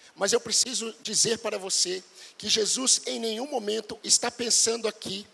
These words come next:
em falar sobre a insistência na oração. Isso o Senhor fala em outro texto. Mas eu gostaria de ler com você. Diz assim,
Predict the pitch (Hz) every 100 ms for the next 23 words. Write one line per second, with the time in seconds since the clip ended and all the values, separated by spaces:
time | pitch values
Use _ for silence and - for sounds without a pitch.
0 | _ _ - - - 247 - 226 202 208
1 | 214 - 208 214 202 175 - - - 196
2 | 196 - 302 277 - - - 214 208 180
3 | - - 151 123 - 143 180 180 175 -
4 | 160 156 - - 135 107 - _ _ _
5 | _ _ _ _ - - 170 247 - 240
6 | - 196 202 - 196 196 190 - 214 190
7 | 180 190 180 - - - 120 - - -
8 | - _ _ _ _ _ - - 185 196
9 | 190 196 180 170 165 156 156 147 - -
10 | 117 - _ _ _ _ _ _ _ _
11 | _ _ _ _ _ _ _ _ _ _
12 | _ _ _ _ 180 196 - - 175